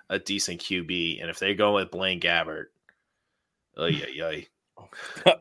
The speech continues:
Speaker 2: I'm
Speaker 3: there,
Speaker 2: all
Speaker 3: is
Speaker 2: set.
Speaker 3: there any, any news to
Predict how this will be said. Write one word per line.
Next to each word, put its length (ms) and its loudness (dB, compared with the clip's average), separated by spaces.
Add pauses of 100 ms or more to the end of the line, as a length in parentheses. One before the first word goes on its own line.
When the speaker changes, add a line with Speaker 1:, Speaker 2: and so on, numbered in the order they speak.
Speaker 2:
I'm 220 12
Speaker 3:
there, 160 10
Speaker 2:
all 140 12
Speaker 3:
is 160 6
Speaker 2:
set. 80 4
Speaker 3:
there 200 10
any, 480 8 (220)
any 320 6
news 680 6
to 800 6